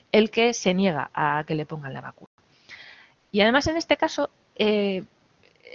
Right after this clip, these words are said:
la persona, eh, tenía la capacidad judicialmente modificada, las, eh, la decisión sobre la salud, eh, específicamente se había atribuido por la sentencia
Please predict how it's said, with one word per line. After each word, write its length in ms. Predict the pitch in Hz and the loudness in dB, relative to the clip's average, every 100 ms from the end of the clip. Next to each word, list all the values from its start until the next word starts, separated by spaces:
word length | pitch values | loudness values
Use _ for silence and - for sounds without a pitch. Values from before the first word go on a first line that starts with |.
| - | -14
la 160 | - 196 | 2 4
persona, 500 | 208 - 262 254 339 - _ _ _ _ _ _ _ _ _ _ _ - | 4 2 -2 -2 -4 -10 _ _ _ _ _ _ _ _ _ _ _ -6
eh, 760 | 180 180 175 165 160 156 151 151 | -4 -2 0 -2 -2 -2 -4 -6
tenía 240 | 165 180 190 | -4 2 2
la 100 | 190 | 2
capacidad 380 | 190 185 190 185 | 0 -2 -4 -4
judicialmente 520 | 185 180 180 185 180 | -6 -6 -6 -6 -6
modificada, 680 | 185 214 285 - 320 339 320 | -6 -6 -4 2 4 4 2
las, 580 | 190 170 170 - - - | 0 -2 -4 -10 -14 -10
eh, 760 | 156 151 151 147 147 143 139 143 _ _ - | -8 -8 -8 -10 -12 -14 -16 -20 _ _ -8
la 200 | 156 151 | -4 -4
decisión 480 | 156 160 226 214 | -4 -6 -2 -2
sobre 260 | 196 196 180 | -2 -2 0
la 140 | 180 | 0
salud, 340 | - 196 277 220 - - | -2 -6 -4 -6 -10 -10
eh, 260 | 170 160 - | -6 -6 -8
específicamente 920 | 170 175 214 247 220 190 247 320 147 | -12 -8 -8 -6 -4 -2 -4 -8 -12
se 140 | - | -10
había 160 | 151 170 | -8 -8
atribuido 460 | 170 175 190 214 156 _ _ - | -8 -8 -6 -6 -8 _ _ -16
por 120 | 139 | -10
la 80 | 139 | -10
sentencia 560 | 139 135 190 - - | -10 -6 -6 -6 -14